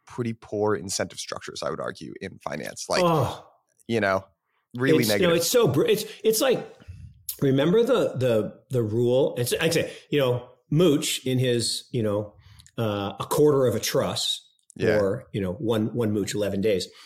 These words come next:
Speaker 2: when
Speaker 1: Yeah.
Speaker 2: he was in office. The one thing he, he actually did do that I am, I am grateful for, there was this nonsense rule,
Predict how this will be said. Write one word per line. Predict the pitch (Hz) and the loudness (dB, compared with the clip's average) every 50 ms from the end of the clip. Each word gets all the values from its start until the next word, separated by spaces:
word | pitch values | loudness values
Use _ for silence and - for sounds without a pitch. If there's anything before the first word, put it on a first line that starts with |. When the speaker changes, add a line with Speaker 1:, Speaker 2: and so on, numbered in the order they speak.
| - - - | -20 -14 -6
Speaker 2:
when | - 95 | -2 0
Speaker 1:
Yeah. | 90 | 0
Speaker 2:
he | 82 | 0
was | 107 104 | 0 -2
in | 110 107 | -2 -2
office. | 120 151 147 - 107 98 - - - _ _ _ _ _ _ _ - | -2 -2 -2 -2 -2 -4 -4 -8 -10 _ _ _ _ _ _ _ 0
The | - 165 | 2 4
one | 165 165 208 214 233 | 4 6 4 4 4
thing | 202 196 180 | 4 4 4
he, | 156 139 147 135 | 4 2 2 0
he | 123 - 151 - 151 | -2 -2 0 0 0
actually | 147 135 - - 147 123 | 0 0 -2 -2 -2 -2
did | 95 90 139 143 131 113 110 | -2 0 0 0 0 0 2
do | 147 151 131 104 101 110 | 2 2 2 2 2 0
that | 110 110 110 - _ - | -2 -2 -4 -6 _ -6
I | 107 110 | -4 -4
am, | 107 101 104 104 - | -2 -4 -4 -6 -6
I | - - | -6 -4
am | 92 117 | -2 0
grateful | - 143 151 - - 120 | 2 2 2 0 -2 -4
for, | - - 101 90 95 - - - - _ _ - | -6 -6 -8 -8 -8 -10 -14 -20 -20 _ _ -4
there | - 135 156 | 0 2 2
was | 185 175 - | 2 2 2
this | 143 120 110 | 0 0 0
nonsense | 113 113 113 110 110 110 113 127 147 165 170 156 - - 135 123 120 117 120 117 - - - - - _ _ _ _ _ _ _ _ - | 0 0 0 0 0 -2 -2 0 0 0 0 0 0 0 0 0 0 0 0 -2 -4 -4 -6 -6 -8 _ _ _ _ _ _ _ _ -6
rule, | 117 113 127 131 120 104 87 82 80 - - - | -2 0 0 2 2 0 0 -2 -4 -6 -8 -14